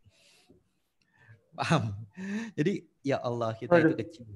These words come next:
Speaker 2: Parah,
Speaker 1: Kita
Speaker 2: parah,
Speaker 1: itu
Speaker 2: parah.
Speaker 1: kecil. Dan
Speaker 2: Kecil
Speaker 1: perhitungannya,
Speaker 2: sekali.
Speaker 1: perhitungan luasnya, ya. Perhitungan luasnya, langit pertama, langit dunia,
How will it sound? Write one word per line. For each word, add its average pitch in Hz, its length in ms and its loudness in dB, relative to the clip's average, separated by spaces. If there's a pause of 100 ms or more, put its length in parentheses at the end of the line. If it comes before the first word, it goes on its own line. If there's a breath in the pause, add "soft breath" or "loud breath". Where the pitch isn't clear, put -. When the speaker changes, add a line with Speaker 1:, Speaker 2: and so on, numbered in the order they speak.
(380)
Speaker 2:
Parah, 170 240 10
Speaker 1:
Kita 160 80 6
Speaker 2:
parah, 151 160 10
Speaker 1:
itu 143 80 6
Speaker 2:
parah. 139 160 8
Speaker 1:
kecil. 107 120 -2 (920)
Dan 131 240 2
Speaker 2:
Kecil - 0 -
Speaker 1:
perhitungannya, 156 720 8
Speaker 2:
sekali. 147 80 4 (400)
Speaker 1:
perhitungan 170 400 2
luasnya, 175 500 4 (140)
ya. 117 160 -2 (1400)
Perhitungan 151 400 2
luasnya, 170 640 2
langit 214 400 4
pertama, 107 400 0
langit 139 320 0
dunia, 113 480 2